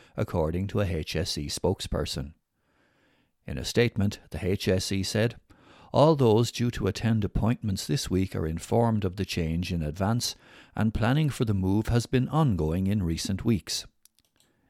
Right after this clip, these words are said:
In extending thanks to I T Carlow for facilitating the operation of the vaccination centre over the last six months,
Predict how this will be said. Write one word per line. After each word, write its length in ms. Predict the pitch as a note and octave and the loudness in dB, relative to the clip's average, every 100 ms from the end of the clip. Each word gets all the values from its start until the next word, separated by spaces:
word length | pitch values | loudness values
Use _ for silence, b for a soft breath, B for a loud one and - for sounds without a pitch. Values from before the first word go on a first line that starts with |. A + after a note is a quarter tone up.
| _ - | _ 0
In 120 | F3 | 2
extending 640 | F#3 - D#3+ C3+ F2+ F2 | 2 2 2 4 2 0
thanks 320 | - G#2 G#2+ | 0 0 0
to 180 | - F2 | 0 2
I 120 | F#2 | 2
T 260 | F#2+ G2 F#2+ | 2 -2 -2
Carlow 440 | - F2+ G2+ A#2+ | -2 0 2 2
for 180 | C3 F2+ | 0 -4
facilitating 920 | - E2+ - A2 F#2+ F2+ G2 F#2 G2 | -6 -6 -2 2 2 2 0 0 0
the 140 | D#2+ D#2+ | 0 0
operation 640 | G2+ F#2 F2 G#2 - B2 | 0 2 4 2 2 2
of 80 | G2+ | 2
the 100 | F#2+ | 2
vaccination 720 | G#2 - - G2 G#2 - G#2 | 0 0 0 2 2 2 0
centre 460 | - F#2+ G#2+ G#2+ G2+ | 0 0 0 0 2
over 240 | G2 F#2+ | 2 0
the 100 | F2+ | 0
last 420 | F#2 F#2 - - | 2 0 -2 -6
six 280 | - - - | -4 -4 0
months, 340 | G2 B2 - | 2 2 -2